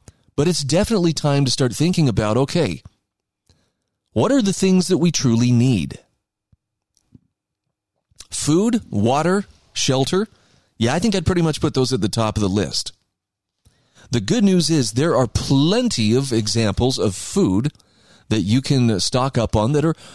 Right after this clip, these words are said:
good long-term stores. And it could be canned goods, it could be dry goods. I'm just saying it is really in your interest to start thinking about, uh, what are you gonna do to put away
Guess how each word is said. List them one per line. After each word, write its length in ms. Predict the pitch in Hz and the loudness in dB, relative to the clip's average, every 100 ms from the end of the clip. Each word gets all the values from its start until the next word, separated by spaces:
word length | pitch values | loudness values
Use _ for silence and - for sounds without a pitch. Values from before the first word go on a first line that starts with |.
| - 120 | -14 -12
good 260 | 120 170 170 | 0 0 2
long-term 560 | 127 160 180 175 175 | 2 2 0 0 0
stores. 580 | 175 - 240 104 67 - - _ _ _ _ _ _ - | 0 0 0 0 -2 -6 -10 _ _ _ _ _ _ -6
And 100 | 165 | -4
it 80 | 220 | -2
could 100 | 226 | -2
be 100 | 226 | -4
canned 380 | - 185 208 175 | -2 0 0 0
goods, 380 | 180 196 180 | 0 0 -2
it 120 | 185 180 | -4 -4
could 140 | 180 | -4
be 120 | 185 | -4
dry 320 | 147 120 139 | -2 -2 -2
goods. 360 | 151 139 147 147 - - - _ - | 0 0 0 -2 -12 -20 -20 _ -6
I'm 160 | 147 190 | -2 0
just 160 | 180 | 0
saying 280 | - 139 135 - _ _ - | 0 0 0 -4 _ _ -4
it 160 | 151 160 | 0 2
is 140 | 113 | 0
really 600 | 101 104 135 156 165 170 - - | 0 2 2 2 0 -2 -4 -4
in 200 | 131 139 | 0 2
your 180 | 127 - | 0 0
interest 600 | 123 117 127 120 - - _ - | -2 0 0 -2 -4 -14 _ -2
to 180 | 110 | -2
start 260 | 85 117 98 | 0 -2 -2
thinking 320 | - 127 135 | -2 0 0
about, 480 | 101 101 98 - - | 0 -2 -4 -4 -4
uh, 220 | 95 73 73 | -2 -2 -2
what 180 | 113 135 | -2 0
are 40 | |
you 120 | 151 | -2
gonna 220 | 151 143 151 | -2 0 0
do 340 | 113 78 85 - _ - - _ - | 0 -2 -2 -6 _ -20 -20 _ -6
to 120 | 151 | -4
put 200 | - 117 | -2 0
away 360 | 139 117 110 | 0 0 0